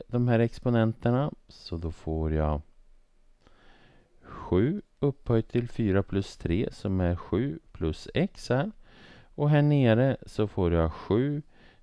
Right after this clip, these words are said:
två plus sju som är nio. Och det här är lika med sju upphöjt till minus ett. Sen använder jag mig av den här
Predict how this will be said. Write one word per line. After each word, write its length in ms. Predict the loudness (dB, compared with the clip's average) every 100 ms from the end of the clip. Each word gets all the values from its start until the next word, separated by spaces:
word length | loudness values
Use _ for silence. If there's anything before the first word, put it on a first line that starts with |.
| -20
två 340 | -8 0 0
plus 380 | 0 -2 -4 -4
sju 380 | -2 0 0 -2 -10 -20 -20 _ -20
som 320 | -8 -4 -4
är 320 | -2 -2 -2
nio. 460 | -2 -2 -2 -2 -2 -6 -20 -20 -20 -20 -10
Och 100 | -2
det 80 | 2
här 240 | 4 4
är 80 | 2
lika 320 | 0 0 2
med 280 | 4 4 2
sju 440 | -2 0 0 0 -2
upphöjt 480 | -6 -6 -2 -4 -2
till 300 | -4 -4 -6 -8
minus 540 | -6 -4 -4 -6 -6
ett. 440 | -8 -6 -10 -14 -20 -20 -20 -20 -20
Sen 300 | -4 2 6
använder 400 | 6 6 4 4
jag 80 | 2
mig 200 | 2 0
av 180 | 0 -2
den 200 | 0 -2
här 380 | -2 0 0 -2